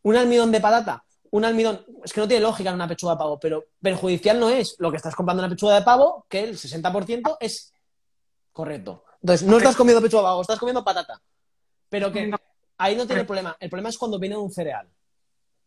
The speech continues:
Speaker 1: Cuando viene de un
Speaker 2: Vale.
Speaker 1: cereal sabemos que es, y al final esto, lo del cereal, funciona igual que los suplementos. Los suplementos, cuando hablo de hidratos de carbono, hablo del almidón de maíz, que pues decir, "Ostras, es totalmente insano, pero es que se absorbe tan bien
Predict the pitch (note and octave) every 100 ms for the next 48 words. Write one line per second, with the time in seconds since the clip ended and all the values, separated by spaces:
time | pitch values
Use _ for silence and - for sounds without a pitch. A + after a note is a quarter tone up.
0 | _ - D3 F#3 G3+ G3+ G#3+ A3 G3 A3+
1 | - G3 - G#3+ _ - - - F3 E3
2 | F3 A3+ A#3 C#4+ G#3 F#3 F3 D#3+ G#3+ -
3 | - F#3 G3 A3 G#3+ A3+ C#4+ - F3+ E3+
4 | A#3+ F#3+ E3 E3+ G#3 G#3 G3+ F#3 G3 F#3
5 | F3+ E3+ E3 E3 F#3+ C4 - _ _ _
6 | E3 G#3+ A3 F3+ F3 F3 F#3+ G3 G#3 C4+
7 | F4 _ _ _ _ _ _ _ - F#3
8 | F#3 F3+ G3 A#3 G#3+ - _ _ F#3+ A#3+
9 | A#3+ A3 A3 G#3 A#3 C#4+ G3+ F#3 G#3+ F#3+
10 | - A3 A#3+ A3 A#3+ C#4+ E4